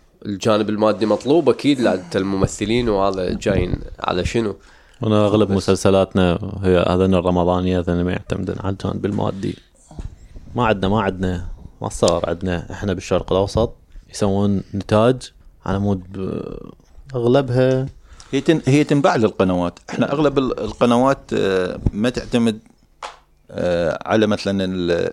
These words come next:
Speaker 3: الإعلانات اللي بيها أو كذا، بحيث
Speaker 2: نعم.
Speaker 3: يصير
Speaker 2: هو
Speaker 3: ريوردز.
Speaker 2: هذا اللي قصده.
Speaker 3: أي.
Speaker 2: أي. عكس مثلًا بالخارج. مثلًا بريكنج باد سووا مسلسل النوب على كاركتر واحد بيه،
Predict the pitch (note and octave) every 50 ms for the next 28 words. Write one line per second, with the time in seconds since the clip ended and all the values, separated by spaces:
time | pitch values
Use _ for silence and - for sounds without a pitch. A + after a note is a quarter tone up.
0 | - - G2 G2 F2+ G2 G#2 G#2+ G#2+ A2 A2 - G2+ F#2+ F#2 F#2 G2 G2+ G2 F2
1 | F2+ F2+ - A2 G#2 G2+ F#2+ - - - G2 F2+ C#3 D3 C3 A#2 G#2+ G#2 F#2+ G2+
2 | - - F#2 F#2 F#2+ G#2 G#2+ G#2+ A2 B2 B2 A2 A#2+ A2 G#2 G2+ F#2 - G2 F#2
3 | F#2 F2+ F#2+ F2+ - _ _ - G2+ A2 A#2+ - - - A#2+ A#2+ - _ _ _
4 | _ _ _ _ _ - - G2+ - - G#2 A#2+ - - - - A#2 G#2+ - G#2
5 | G2 G2 F#2+ F#2 F2+ G2 E2+ - - F#2+ F#2+ F#2 F2 F#2 F#2 _ _ _ _ _
6 | _ _ - - G#2 G#2 G2+ G2 - G#2 F#2 F2+ E2+ E2+ F2 - _ - - G2
7 | G#2 G2+ - G2+ F#2 E2+ G#2 A#2+ C3 C3 B2+ B2 B2 _ _ _ _ _ - -
8 | - - G#2 G#2 G#2 G#2 G#2 G2+ G#2 G#2 G2+ - - B2 A#2+ - C3+ A#2+ A2+ A2+
9 | A2+ A#2+ A#2+ A#2 G2+ G2+ - _ _ _ - F#2+ F#2+ G#2 G#2+ G2 - - A#2 B2
10 | B2+ - - - G#2+ G2+ G#2+ A#2 A#2+ - - A2 G2 F#2 G2 F#2 E2+